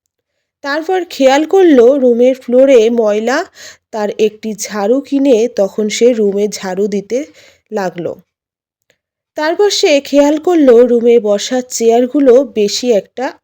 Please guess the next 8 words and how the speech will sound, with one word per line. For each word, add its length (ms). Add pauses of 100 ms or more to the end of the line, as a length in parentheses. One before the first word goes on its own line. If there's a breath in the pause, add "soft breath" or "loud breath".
আরামদায়ক 840
নয়, 240 (520)
তাই 200
সে 320
একটা 420
আরামদায়ক 800
চেয়ার 420
কিনল। 400